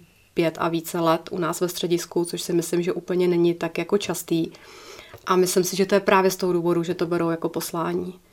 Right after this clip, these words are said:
Jo, že se v tom oboru našli, že stále baví těm lidem nebo našim klientům prostě pomáhat. A že právě si dělají i tu osobní nějakou psychohygienu a aby vůbec to jako zvládli.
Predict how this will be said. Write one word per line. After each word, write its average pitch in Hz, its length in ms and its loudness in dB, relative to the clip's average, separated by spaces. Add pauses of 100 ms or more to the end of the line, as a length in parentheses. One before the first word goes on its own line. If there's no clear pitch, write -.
(120)
Jo, 185 300 6
že 185 260 4
se 196 160 0
v 190 40 -8
tom 190 160 2
oboru 190 280 4
našli, 185 580 4
že 180 240 4
stále 180 320 2
baví 175 280 2
těm 175 220 2
lidem 175 540 0
nebo 175 300 2
našim 170 300 0
klientům 175 480 0
prostě 185 260 -6
pomáhat. 185 560 2 (1400)
A 180 240 6
že 185 440 6
právě 175 720 6
si - 180 -2
dělají 175 320 4
i 180 120 -4
tu 180 240 0
osobní 175 560 2
nějakou 175 300 2
psychohygienu 175 1080 2
a 175 260 -2
aby 175 300 0
vůbec 170 420 -2
to - 120 -4
jako 170 440 -4
zvládli. 165 500 -2